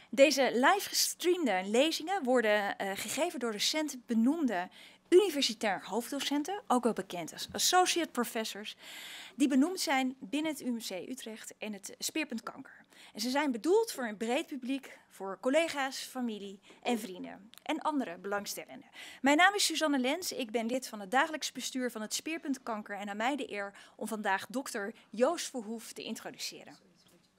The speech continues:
Dokter Verhoef studeerde geneeskunde aan de Universiteit van Amsterdam en is opgeleid tot radiotherapeut oncoloog in het Academisch Medisch Centrum in Amsterdam, wat nu tegenwoordig Amsterdam U M C heet.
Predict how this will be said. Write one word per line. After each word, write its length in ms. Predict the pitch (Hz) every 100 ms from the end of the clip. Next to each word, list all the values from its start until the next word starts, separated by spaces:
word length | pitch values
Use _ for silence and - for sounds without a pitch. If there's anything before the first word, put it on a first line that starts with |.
| _ _ _ - - - -
Dokter 280 | - 381 392
Verhoef 440 | 302 277 381 - -
studeerde 580 | - - 247 277 339 320
geneeskunde 760 | 226 220 240 320 - 285 262
aan 120 | -
de 80 | 214 -
Universiteit 580 | 339 339 247 254 214
van 120 | 202 190
Amsterdam 680 | 185 - - - - 339 - - - - -
en 80 | 262
is 120 | 254
opgeleid 720 | 370 - 285 262 262 262 -
tot 180 | 233 -
radiotherapeut 960 | 240 294 269 240 240 208 202 190 196 -
oncoloog 600 | 330 311 254 202 202 -
in 100 | 202
het 140 | 226
Academisch 520 | - 320 269 254 240 226
Medisch 360 | 214 196 -
Centrum 400 | 285 294 - 202 -
in 200 | 330 330
Amsterdam, 520 | 262 - 202 185 214 - _
wat 180 | - 202
nu 140 | 196 196
tegenwoordig 520 | 190 - 175 214 - -
Amsterdam 520 | - 233 262 254 254 254
U 140 | 262
M 40 | 262
C 100 | -
heet. 440 | - - - -